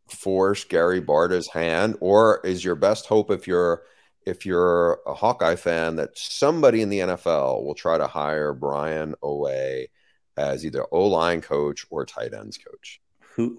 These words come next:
Speaker 2: who would do that after the, you know, given what's going on right now? I, I think, I think
Speaker 1: I'm
Speaker 2: the way
Speaker 1: saying
Speaker 2: this
Speaker 1: the
Speaker 2: will
Speaker 1: N F L.
Speaker 2: end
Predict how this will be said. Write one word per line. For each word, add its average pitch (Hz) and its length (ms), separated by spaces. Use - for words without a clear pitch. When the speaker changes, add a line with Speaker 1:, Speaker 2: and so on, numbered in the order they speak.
Speaker 2:
who 107 120
would 78 180
do 95 160
that 50 320
after 69 300
the, 60 260
you 76 180
know, 65 80
given 67 320
what's 60 140
going 60 180
on 62 140
right 50 180
now? - 420
I, 98 80
I - 40
think, 120 380
I 139 140
think 165 180
Speaker 1:
I'm 147 60
Speaker 2:
the 123 140
way 120 140
Speaker 1:
saying 123 80
Speaker 2:
this 135 120
Speaker 1:
the 147 80
Speaker 2:
will 147 80
Speaker 1:
N 113 120
F 104 80
L. 98 120
Speaker 2:
end - 160